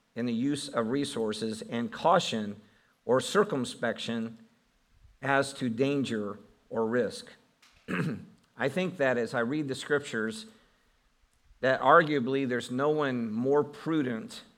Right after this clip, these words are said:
in the scriptures except for the Lord Jesus Christ himself than what Nehemiah was in his ministry to the people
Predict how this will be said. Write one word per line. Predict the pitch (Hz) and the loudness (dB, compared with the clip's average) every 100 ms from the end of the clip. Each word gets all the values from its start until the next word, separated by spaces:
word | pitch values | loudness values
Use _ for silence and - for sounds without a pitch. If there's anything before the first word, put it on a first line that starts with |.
| _ _ | _ _
in | - 151 | -4 -2
the | |
scriptures | 139 - 156 - 117 113 117 - | -4 2 2 2 -2 -4 -6 -10
except | 107 - 143 139 - - _ | -14 2 4 4 -2 -20 _
for | - 127 | -6 -4
the | |
Lord | 127 135 135 | 0 2 2
Jesus | 123 123 120 | 0 -4 -8
Christ | - 123 123 - | -2 2 2 0
himself | 120 110 - 143 131 104 92 - _ _ _ _ _ _ - | -8 -8 0 2 4 2 -4 -14 _ _ _ _ _ _ -6
than | 127 135 | -2 4
what | 143 - | 4 2
Nehemiah | 135 147 135 131 147 131 | -2 -2 0 2 4 2
was | 110 87 78 - - _ _ _ | 0 -4 -6 -14 -18 _ _ _
in | 120 | -6
his | 123 117 117 | -4 -4 -2
ministry | 131 147 131 - 110 104 107 - - _ _ _ | -2 -2 -4 -6 -4 -4 -4 -10 -20 _ _ _
to | - 120 | -6 -4
the | |
people | 117 139 131 110 107 | -2 -2 -2 -2 -4